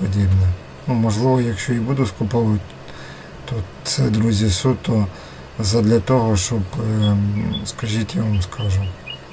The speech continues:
ну, щось там будувати, друзі, та й все. А так, в цілому, в мене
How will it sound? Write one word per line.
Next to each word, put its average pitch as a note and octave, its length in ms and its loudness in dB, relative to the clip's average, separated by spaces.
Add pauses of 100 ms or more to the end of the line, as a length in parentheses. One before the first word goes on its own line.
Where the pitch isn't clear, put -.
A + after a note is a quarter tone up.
(380)
ну, C#3 100 0
щось - 260 0
там A2+ 220 4
будувати, G2+ 640 4
друзі, G#2 460 -4
та B2+ 120 -2
й C#3 80 0
все. C#3+ 320 -4 (1400)
А A2+ 260 2
так, D#3+ 260 2
в - 60 -8
цілому, B2+ 540 4
в G#2 100 2
мене A2+ 320 4